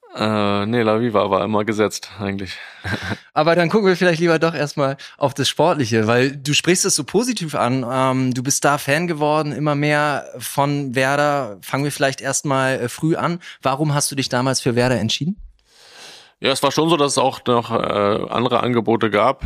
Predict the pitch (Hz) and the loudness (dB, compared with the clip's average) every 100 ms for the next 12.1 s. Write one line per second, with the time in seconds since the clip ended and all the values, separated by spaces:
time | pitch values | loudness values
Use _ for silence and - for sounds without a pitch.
0 | - 107 107 107 104 104 98 101 104 - | -4 0 0 0 -2 -4 -4 -2 -2 -2
1 | 95 104 98 98 98 104 104 - 104 98 | -4 -2 0 0 0 -2 -2 -2 -2 -2
2 | - 113 101 92 - 117 135 - - - | -6 -6 -4 -4 -2 -2 -4 -10 -20 -20
3 | - - - _ _ - - 104 104 98 | -20 -20 -20 _ _ -6 0 2 2 2
4 | 104 98 98 98 101 101 95 - - 82 | 2 4 4 4 4 2 0 -4 -4 -2
5 | 90 - 92 90 92 92 98 95 - 90 | -4 -4 -2 -2 0 -2 -2 -4 -2 -2
6 | - 90 90 - 95 110 - 98 98 92 | -2 -6 -8 -2 0 0 0 0 0 2
7 | 95 95 95 92 95 - 104 95 95 95 | 2 2 0 0 -2 -2 -2 2 2 0
8 | 90 92 107 110 107 107 113 98 95 95 | 0 0 2 0 2 2 2 0 -2 -4
9 | 95 92 98 - - - 98 92 92 92 | -4 -4 -4 -6 -4 -4 -4 -2 -2 0
10 | 95 - 110 - 98 95 95 92 95 95 | -4 -4 -4 -2 -2 0 0 0 0 0
11 | 92 - - 101 92 110 107 101 101 101 | -2 -2 -2 -2 -4 0 0 0 0 0